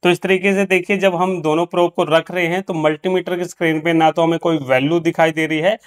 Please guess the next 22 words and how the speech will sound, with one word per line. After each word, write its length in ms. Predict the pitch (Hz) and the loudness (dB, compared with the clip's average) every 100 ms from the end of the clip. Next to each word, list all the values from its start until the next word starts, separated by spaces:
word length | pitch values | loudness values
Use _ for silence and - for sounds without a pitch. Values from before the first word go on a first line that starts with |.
| _ _ 160 | _ _ 0
और 80 | |
ना 180 | 151 156 | 4 4
ही 120 | 151 185 | 4 0
कोई 240 | 170 185 190 | -2 -4 -2
बीप 300 | 147 160 147 | 2 2 4
आ 100 | 131 | 2
रही 180 | 123 117 | 2 -2
है। 220 | 120 117 _ _ _ | -6 -6 _ _ _
तो 80 | 185 | -6
इसका 340 | 170 180 - 214 | -4 -6 -2 -2
मतलब 320 | 208 196 190 | -2 -2 -2
क्या 100 | - 180 | 0 0
हुआ 300 | 156 156 185 | 2 2 2
कि 200 | 190 190 147 | 0 -10 -4
ये 160 | 165 196 | -2 0
जो 160 | 208 | -2
फ्यूज 280 | 202 180 170 | -4 -4 -2
रेजिस्टेंस 640 | 170 160 - 156 156 156 | -2 -2 -4 -6 -4 -2
है 120 | 185 185 | -2 0
ये 200 | 151 156 | -2 0
भी 120 | 170 | 0
हमारा 340 | 156 147 147 | 0 2 2